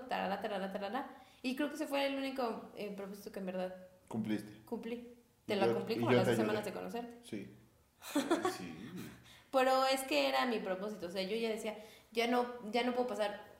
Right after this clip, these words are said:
Speaker 1: no me importaba pasar un año más soltera, porque en verdad venía disfrutando mucho mi soltería.
Speaker 2: Es que se disfruta,
Speaker 1: Ajá.
Speaker 2: la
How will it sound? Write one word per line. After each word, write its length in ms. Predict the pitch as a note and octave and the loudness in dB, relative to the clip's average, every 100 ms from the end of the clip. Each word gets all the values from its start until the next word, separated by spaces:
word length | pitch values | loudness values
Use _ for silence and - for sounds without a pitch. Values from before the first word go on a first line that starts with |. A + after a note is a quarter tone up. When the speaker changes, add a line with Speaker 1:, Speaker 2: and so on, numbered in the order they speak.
| - _ _ - - _ _ - | -20 _ _ -20 -20 _ _ 0
Speaker 1:
no 320 | C#4 F#4 G4 F#4+ | 6 6 6 4
me 80 | G4+ | 4
importaba 480 | - B3+ C#4 C#4+ | 4 2 4 4
pasar 260 | A#3+ A3+ B3 | 4 2 2
un 80 | B3 | 2
año 160 | B3 | 2
más 160 | A#3+ A#3 | 0 -2
soltera, 360 | A#3+ - B3+ A#4 - | -2 0 0 0 0
porque 300 | A3 A3 G3+ | -2 0 0
en 80 | G3+ | 0
verdad 260 | G3+ A3+ | 0 0
venía 200 | B3 A#3+ | 0 0
disfrutando 500 | A#3 A3+ F#3+ F#3+ G3+ | -4 -6 -6 -6 -6
mucho 240 | G3 G3+ G3 | -6 -6 -8
mi 100 | F#3 | -8
soltería. 460 | F#3 - F3+ A3 B4+ - - _ _ _ _ - | -10 -8 -4 -4 -6 -12 -20 _ _ _ _ -10
Speaker 2:
Es 160 | F#3 G3 | -8 -2
que 160 | C4+ B3 | 2 2
se 140 | E3 | 2
disfruta, 460 | A#2 A2 G#2 - - | 0 -2 -4 -6 -6
Speaker 1:
Ajá. 360 | G3 A#3 | -4 -2
Speaker 2:
la 40 | B3 | -2